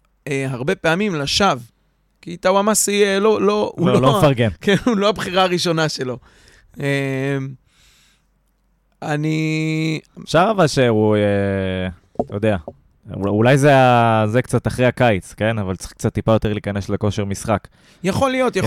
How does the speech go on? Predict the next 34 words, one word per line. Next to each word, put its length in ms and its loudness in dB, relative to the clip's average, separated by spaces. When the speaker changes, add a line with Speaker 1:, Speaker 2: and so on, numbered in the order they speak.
Speaker 2:
יכול, 160 4
Speaker 1:
להיות 120 0
Speaker 2:
יכול 140 4
Speaker 1:
שגם 100 6
Speaker 2:
ה- 80 4
Speaker 1:
בחלוקת 460 -2
האוויר 320 -2
שלו, 420 -2
הוא 120 -8
מבין 360 -4
שיותר 1040 -6
חשוב 440 -6
לבני 560 -2
שתעלה 560 -4
ותדחוף 420 -8
ותעשה 260 -4
את 40 -2
הפעולות 400 0
שם, 360 2
אז, 380 -2
אה, 440 0
Speaker 2:
אפשר 180 -4
גם 140 0
להעביר 340 0
לברקוביץ', 680 -4
אה, 60 -6
שלנו 420 -8
איזה 300 -10
קילו 180 -6
שתיים 300 -4
מסת 240 -8
שריר. 240 -8
Speaker 1:
ממנו 500 2
לברקוביץ'. 500 2